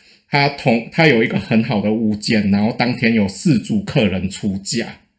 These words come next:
然后最后，最后成交的是开价直接成交，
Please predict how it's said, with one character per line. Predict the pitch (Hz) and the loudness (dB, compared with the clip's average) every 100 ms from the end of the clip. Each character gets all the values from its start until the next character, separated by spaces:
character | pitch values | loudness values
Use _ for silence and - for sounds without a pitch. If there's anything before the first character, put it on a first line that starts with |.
| _ _ _ _ | _ _ _ _
然 | - 131 | 0 4
后 | 170 190 | 4 6
最 | 190 147 131 | 6 6 6
后， | 170 127 117 - | 4 2 0 4
最 | 208 185 | 8 8
后 | 208 117 | 6 4
成 | - 120 113 | 2 0 2
交 | 139 123 127 | 2 2 2
的 | 120 110 | 0 0
是 | - 147 113 - - _ | 0 2 0 -2 -8 _
开 | - 123 120 117 | 0 2 0 -2
价 | - 131 104 - - | -2 0 0 -4 -8
直 | 117 101 | -4 -4
接 | - 113 | 0 0
成 | 110 113 95 98 | 0 -2 -2 -2
交， | - 107 101 | -2 -2 -2